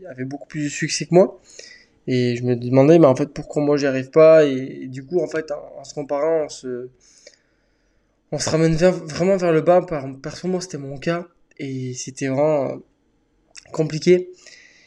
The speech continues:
Et là, plus récemment, euh, l'exemple que j'ai en tête, c'est la comparaison physique avec mes débuts en musculation et, et un petit peu, ouais, euh, toute cette période-là où j'ai, j'ai mis du temps à me détacher de tout ça,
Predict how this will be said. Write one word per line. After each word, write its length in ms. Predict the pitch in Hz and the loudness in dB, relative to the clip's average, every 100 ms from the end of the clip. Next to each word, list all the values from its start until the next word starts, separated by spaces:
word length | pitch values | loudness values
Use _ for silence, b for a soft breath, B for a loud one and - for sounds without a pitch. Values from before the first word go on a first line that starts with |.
| B 143 | B 4
Et 80 | |
là, 120 | 156 170 | 4 4
plus 160 | - | 2
récemment, 760 | 165 156 160 156 180 208 208 - | 0 0 0 4 4 4 2 -2
euh, 420 | 143 135 135 135 | -4 -2 -4 -4
l'exemple 320 | 147 160 165 | -4 -4 -6
que 100 | 160 | -8
j'ai 80 | 156 | -8
en 120 | 139 | -8
tête, 140 | 170 180 | -8 -10
c'est 120 | 139 | -12
la 120 | 127 | -14
comparaison 500 | 160 160 165 160 156 | -14 -14 -12 -12 -14
physique 460 | - 160 180 - _ _ | -20 -18 -18 -20 _ _
avec 300 | 135 135 151 | -6 -6 -4
mes 140 | 151 139 | -6 -4
débuts 300 | 156 156 165 | -4 0 -2
en 80 | |
musculation 840 | 156 151 - 143 139 - 160 165 156 | -2 -6 -8 -6 -6 -6 -4 -2 -4
et, 300 | 131 123 123 _ _ B B 123 _ | -6 -8 -12 _ _ B B -20 _
et 80 | 135 | -10
un 60 | 131 | -10
petit 180 | 127 - | -12 -12
peu, 120 | 147 | -6
ouais, 280 | 143 170 160 | 4 6 6
euh, 220 | 131 131 | 4 2
toute 240 | - - | -8 -8
cette 160 | 147 143 | -6 -2
période-là 340 | 139 139 147 | -2 2 0
où 120 | 143 | 0
j'ai, 340 | 131 131 131 170 175 | -4 -6 -6 -10 -18
j'ai 160 | - 139 | -10 -6
mis 80 | 143 | -4
du 140 | 147 | 0
temps 160 | 175 165 | 4 4
à 20 | |
me 60 | 156 | 4
détacher 340 | 143 147 151 | -2 -4 -6
de 60 | 151 | -10
tout 100 | 147 | -8
ça, 300 | 170 175 | -8 -8